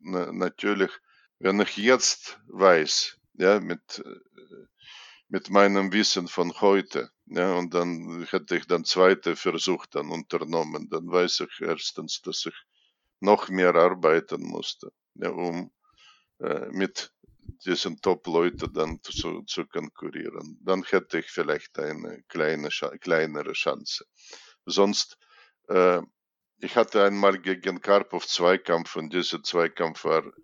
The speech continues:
äh, nicht schlecht, ja, von meiner Seite. Ich denke, dass Karpov war nicht, äh, in optimaler F-, Form. Und da hatte ich meine Chancen, die ich leider nicht, äh, benutzt hat.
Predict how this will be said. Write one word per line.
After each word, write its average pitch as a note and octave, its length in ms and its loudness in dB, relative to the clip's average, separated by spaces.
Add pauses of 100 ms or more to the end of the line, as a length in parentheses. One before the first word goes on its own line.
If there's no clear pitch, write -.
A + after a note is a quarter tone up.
(160)
äh, E2 260 -2 (120)
nicht F#2+ 360 -6
schlecht, - 680 -4 (280)
ja, F2 120 -2
von F2 240 -2
meiner F2 420 0
Seite. E2+ 440 -4 (640)
Ich - 160 -20
denke, - 340 -4
dass - 240 -4
Karpov E2+ 460 0
war D#2 240 0
nicht, D2+ 400 -14
äh, - 280 -12 (100)
in D2+ 160 -10
optimaler D#2+ 580 -2
F-, - 240 -8 (240)
Form. G2 460 0 (640)
Und E2+ 240 -4
da F2 260 6 (160)
hatte F2+ 280 2
ich - 100 -6
meine E2+ 360 0
Chancen, D#2 680 -2
die D2+ 160 -6
ich C#2+ 80 -12 (300)
leider D#2 420 -2
nicht, D#2 340 -10 (240)
äh, - 240 -10
benutzt - 640 -6
hat. - 380 -6